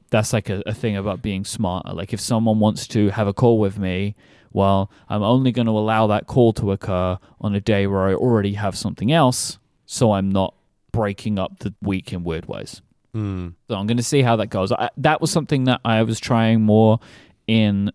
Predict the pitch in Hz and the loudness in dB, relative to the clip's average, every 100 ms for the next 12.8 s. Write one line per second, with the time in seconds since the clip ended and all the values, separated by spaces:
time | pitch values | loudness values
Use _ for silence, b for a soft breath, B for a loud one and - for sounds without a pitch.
0 | - 110 98 101 190 - - 175 170 - | -4 -2 -2 0 0 0 2 0 0 -4
1 | - - 107 101 98 113 107 104 - 180 | -4 -4 -4 -4 -2 0 2 0 0 2
2 | 170 170 B B - 107 104 - - 127 | 2 0 B B -6 -4 -4 -4 -2 0
3 | 123 117 110 107 101 101 - _ _ - | 0 -2 -2 -4 -4 -6 -10 _ _ -8
4 | 104 - 113 - 104 - - 151 - 98 | -6 -4 -6 -4 -6 -4 0 0 0 -4
5 | 101 101 101 104 104 110 113 113 110 117 | -4 -4 -4 -4 -4 0 2 4 2 0
6 | 107 107 B B B - 101 113 113 110 | -4 -4 B B B -6 -2 0 2 2
7 | 104 101 - _ _ _ 113 107 101 107 | 2 0 -6 _ _ _ 0 2 0 0
8 | 104 107 101 101 92 95 98 101 139 - | 2 2 2 -2 -2 -4 -2 2 2 2
9 | 170 214 - _ _ 117 202 - 147 151 | 0 -2 -4 _ _ 0 0 0 2 2
10 | 127 113 113 85 101 110 110 101 110 113 | 2 -2 -4 -4 -6 -8 -6 -6 -2 -2
11 | 104 - 104 107 110 101 - 113 110 90 | -2 -2 0 0 0 -2 0 0 -2 -4
12 | 95 92 95 117 104 98 73 101 | -4 -4 -2 -2 -2 -4 -6 -8